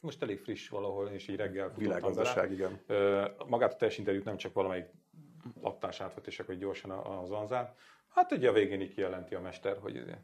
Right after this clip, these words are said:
Speaker 1: ja, euró az nem kell. Most, euró most nem kell. Hát nekünk persze, de
Speaker 2: Igen.
Speaker 1: az meg, meg, meg, ö, hogy ami jár, az jár. Tehát, hogy ám, azért rossz nézni egy ilyen Navracsics típusú figurának a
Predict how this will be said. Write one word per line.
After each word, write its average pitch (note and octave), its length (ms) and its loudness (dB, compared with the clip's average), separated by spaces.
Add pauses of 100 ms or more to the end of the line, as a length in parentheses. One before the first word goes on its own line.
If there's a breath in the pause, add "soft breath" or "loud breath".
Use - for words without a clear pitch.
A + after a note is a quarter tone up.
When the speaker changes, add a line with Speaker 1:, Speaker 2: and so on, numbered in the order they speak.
(120)
Speaker 1:
ja, F3 180 4
euró A2 280 4
az F#2 100 -2
nem F2 180 -8
kell. - 200 -10 (380)
Most, - 200 -18 (120)
euró F#2+ 220 -6
most E2+ 200 -14
nem - 160 -12
kell. - 200 -12 (160)
Hát - 140 -8 (160)
nekünk G#2 420 -4
persze, C3 280 2 (120)
de - 120 -2 (100)
Speaker 2:
Igen. F#2+ 220 -4 (340 loud breath)
Speaker 1:
az G#2 160 2
meg, G2 320 -6
meg, G2+ 240 -2
meg, G#2 200 0
ö, G#2 240 6 (1080 loud breath)
hogy A2 140 6
ami A2+ 140 6
jár, G#2 300 10
az F#2 140 2
jár. F2+ 280 2
Tehát, F#2 200 -2
hogy G2 340 -2
ám, A2 300 -4
azért C3 200 2
rossz D3+ 200 6
nézni F#2 320 -2
egy F#2 200 -4
ilyen F#2+ 120 -2
Navracsics F#2 520 -4
típusú G2+ 360 -8
figurának F#2+ 540 -4
a G2+ 200 -6